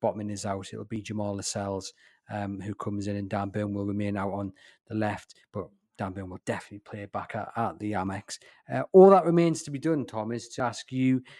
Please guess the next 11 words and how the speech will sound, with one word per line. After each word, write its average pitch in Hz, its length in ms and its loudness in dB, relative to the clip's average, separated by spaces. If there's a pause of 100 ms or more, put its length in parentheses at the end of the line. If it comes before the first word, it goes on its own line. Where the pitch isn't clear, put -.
(460)
uh, 127 120 -2
for 123 140 -4
your 131 120 4
score 151 300 2
prediction. 107 420 -6
You've, 107 140 -8
you, 131 140 -2
you've 139 200 -6
predicted 139 460 4
goals, 156 640 10 (200)
but 139 200 6